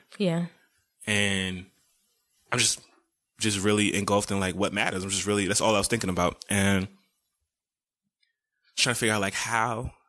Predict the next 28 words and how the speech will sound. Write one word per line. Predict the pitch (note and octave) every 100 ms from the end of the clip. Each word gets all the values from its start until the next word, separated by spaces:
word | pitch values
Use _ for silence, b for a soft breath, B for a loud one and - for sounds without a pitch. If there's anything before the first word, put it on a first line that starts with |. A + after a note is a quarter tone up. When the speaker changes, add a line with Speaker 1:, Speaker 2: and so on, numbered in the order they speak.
| _ _
Speaker 2:
I | G2+
need | G2+ G2+
to | -
act, | F2 - - -
who, | A#2
who | B2 C3+
I | B2
need | A2+
to | G#2+
be | G#2+ G2+ F#2
once | F#2+ G2+
I | G2
get | F#2 G2 F#2+ - B B B
into | G#2+ G2+
this | G2
space, | - G#2+ G2+
because | - G2
I | G2
know | G2 G2+ G#2 G#2 G#2 _ _ _ _ _ _ _
my | G2 F#2+
mother | F#2+ G2+ F2+ F2+ F2 - _
is | G2+
gonna, | - G2 F#2
like, | F2+ F2 - - -
she | -
gonna | A3+ G3
be | E3
straight. | - A2 -